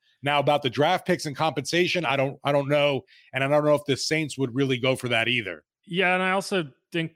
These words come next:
Speaker 2: like, Sean has a say in this,
Speaker 1: Yeah,
Speaker 2: right?
Speaker 1: oh, a-, absolutely. <laughs>
Speaker 2: Like, the Saints can say, "We wanna trade you there," and the Panthers can say, "We wanna trade for you."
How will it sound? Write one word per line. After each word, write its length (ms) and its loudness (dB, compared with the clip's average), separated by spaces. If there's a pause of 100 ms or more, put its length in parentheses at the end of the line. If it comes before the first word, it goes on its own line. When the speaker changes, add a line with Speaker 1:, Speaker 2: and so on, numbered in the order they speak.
Speaker 2:
like, 240 -4
Sean 360 -2
has 420 -6
a 60 -12
say 280 -2
in 120 -6
this, 320 -10 (340)
Speaker 1:
Yeah, 180 0
Speaker 2:
right? 240 2
Speaker 1:
oh, 20 -2
a-, 120 -2 (100)
absolutely. 680 -2
<laughs> 40 -8
Speaker 2:
Like, 200 0
the 60 -6
Saints 300 -2
can 160 -2
say, 280 0
"We 160 0
wanna 240 2
trade 280 -2
you 100 0
there," 440 -2 (160)
and 120 -4
the 60 -4
Panthers 460 -4
can 120 -2
say, 200 0
"We 180 2
wanna 240 0
trade 260 -4
for 240 0
you." 320 -2